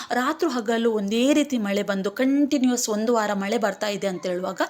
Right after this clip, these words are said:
ಆದಷ್ಟು ಇಂಗಿ ಹೋಗ್ತದೆ. ಇಂಗಿ ಹೋಗಿ ಹೋಗಿ ಆ ಗೊಬ್ಬರ ಏನಾದ್ರೂ ಆ ಹೋಲಲ್ಲೆಲ್ಲ ಸಿಲುಕಿದ್ರೆ ಆಗ ನಮ್ಗೆ ಏನಾಗ್ತದೆ ಅಂತ ಹೇಳಿದ್ರೆ ನೀರು ನಿಲ್ಲುವಂಥ ಚಾನ್ಸಸ್ ಇದೆ. ಆಗ ಏನಾಗ್-, ಮಾಡ್ಬೇಕಂತ ಹೇಳಿದ್ರೆ ಆ ಹೋಲಿಗೆ ಒಂದು ಕೋಲಿನ ಸಹಾಯದಿಂದ ಆ ಹೋಲಲ್ಲಿರುವಂತಹ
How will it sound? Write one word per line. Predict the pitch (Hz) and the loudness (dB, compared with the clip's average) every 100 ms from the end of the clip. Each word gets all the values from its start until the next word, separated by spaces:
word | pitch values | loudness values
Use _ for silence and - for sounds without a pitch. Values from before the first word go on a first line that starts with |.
| - 330 - | -4 -8 -6
ಆದಷ್ಟು | 226 277 339 - 320 | -2 2 2 2 -2
ಇಂಗಿ | - 226 254 254 | 0 6 8 8
ಹೋಗ್ತದೆ. | 208 - 190 | 6 2 -2
ಇಂಗಿ | 208 247 277 | 2 2 4
ಹೋಗಿ | 277 247 262 269 | 4 4 6 4
ಹೋಗಿ | 240 247 | 4 2
ಆ | 226 | 0
ಗೊಬ್ಬರ | 214 180 233 | -2 0 2
ಏನಾದ್ರೂ | 254 226 226 247 262 | 4 2 0 0 0
ಆ | 233 214 | 0 -2
ಹೋಲಲ್ಲೆಲ್ಲ | 202 226 240 233 226 | 2 2 2 0 -2
ಸಿಲುಕಿದ್ರೆ | 220 - 180 196 185 160 - - - - | -2 -2 -2 -4 -4 -2 -2 -2 -8 -2
ಆಗ | - 349 | 2 4
ನಮ್ಗೆ | 302 262 240 | 4 4 2
ಏನಾಗ್ತದೆ | 233 220 220 196 | -2 -4 -8 -8
ಅಂತ | 190 | -6
ಹೇಳಿದ್ರೆ | 196 185 226 - - | -6 -4 -4 -6 -4
ನೀರು | 233 240 240 | -2 -2 -2
ನಿಲ್ಲುವಂಥ | 202 208 214 196 | -4 -4 -4 -4
ಚಾನ್ಸಸ್ | 202 202 190 196 - | -4 -4 -2 -2 -2
ಇದೆ. | 202 196 | -2 -2
ಆಗ | - 233 233 | 0 0 2
ಏನಾಗ್-, | 208 208 180 - - | 0 -2 -6 -12 -4
ಮಾಡ್ಬೇಕಂತ | 208 190 190 190 180 | -2 -2 -4 -4 -6
ಹೇಳಿದ್ರೆ | 185 202 302 - - - | -6 -2 -2 -2 -8 4
ಆ | 220 | 8
ಹೋಲಿಗೆ | 208 220 220 233 240 | 8 8 6 4 2
ಒಂದು | 240 208 196 | 2 2 -2
ಕೋಲಿನ | 196 214 214 226 226 | -4 -4 -2 -2 -4
ಸಹಾಯದಿಂದ | - 175 202 208 196 190 | -6 -2 0 0 0 -2
ಆ | 190 | -2
ಹೋಲಲ್ಲಿರುವಂತಹ | - 208 226 214 196 190 190 - 185 196 226 | 0 2 2 0 -2 -2 -2 -4 -6 -4 -6